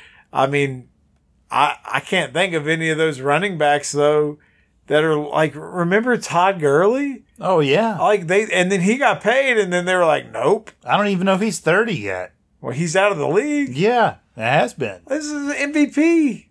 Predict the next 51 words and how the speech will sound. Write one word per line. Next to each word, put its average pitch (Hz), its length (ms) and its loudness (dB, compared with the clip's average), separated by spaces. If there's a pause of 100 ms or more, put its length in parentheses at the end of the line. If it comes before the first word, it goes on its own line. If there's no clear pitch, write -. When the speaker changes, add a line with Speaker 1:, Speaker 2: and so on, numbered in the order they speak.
Speaker 1:
Or 190 80 -12
did 247 160 0
he 262 80 0
win 262 140 2
M 262 120 0
V 277 100 -2
P? 277 220 0
He 233 100 0
should 277 220 -2
have 285 100 0
won 170 200 2
M 139 100 -2
V 127 140 -6
P. 127 280 -6
Speaker 2:
Uh, 143 520 2
he 170 100 0
was 151 180 -2
up 151 200 0
there. 107 160 -4
He 127 80 -4
was 147 100 -4
in 165 80 0
the 156 100 0
running. 147 360 0
Speaker 1:
He, 208 380 -4 (100)
man, 220 240 -6
he 240 60 -2
had 247 200 2
that 196 280 2
two-year 226 540 0
window 175 540 2
where 117 140 -8
he 170 160 2
was 165 160 -2
a, 147 180 -4
he 196 140 -2
was 294 120 -2
almost 262 340 2
the 240 100 2
face 262 400 2
of 294 80 -16
the 285 100 -6
league. 339 320 -2
He 285 100 0
was 220 160 -2
so 190 200 -2
good. 135 460 -6 (1120)
And, 131 260 -20 (120)
and 135 180 -10
that's 165 240 2
it. 277 420 0